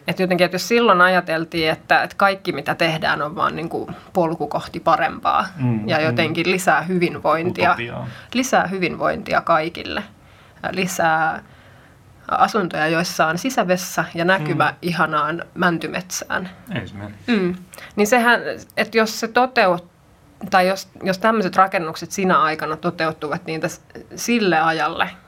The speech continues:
Speaker 1: keskeisiä jotenkin ideaaleja,
Speaker 2: Mm, mm.
Speaker 1: niin onks niitä sit pidetty kaun-, onks ne toteuttanut silloin jotenkin sitä kauneuden ihannetta silloin? Kyllä.
Speaker 2: Niin, no varmaan, varmaan tota, jos ajatellaan nyt sillä lailla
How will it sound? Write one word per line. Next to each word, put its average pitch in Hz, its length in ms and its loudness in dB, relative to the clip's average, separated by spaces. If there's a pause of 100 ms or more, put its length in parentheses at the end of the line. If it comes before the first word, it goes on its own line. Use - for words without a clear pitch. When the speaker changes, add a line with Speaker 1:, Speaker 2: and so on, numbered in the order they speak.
(300)
Speaker 1:
keskeisiä - 580 -4
jotenkin 170 320 -4
ideaaleja, 98 600 -2 (240)
Speaker 2:
Mm, 147 80 0 (460)
mm. 120 200 -6
Speaker 1:
niin 160 420 -2 (1300)
onks 226 220 -2
niitä 170 180 -4
sit 180 140 -8 (280)
pidetty 165 400 -4
kaun-, 156 260 0
onks 185 140 -2
ne 196 80 0
toteuttanut 170 540 -2
silloin - 300 -8
jotenkin 175 180 -6
sitä - 160 -14
kauneuden - 600 -4
ihannetta 196 480 -10
silloin? - 400 -12 (260)
Kyllä. 233 220 0 (600)
Speaker 2:
Niin, 151 480 2
no 143 100 -4
varmaan, 160 540 2
varmaan 160 360 2
tota, 123 460 0
jos 123 200 -6
ajatellaan 104 420 0
nyt 95 200 -6
sillä 95 280 -4
lailla 90 300 -4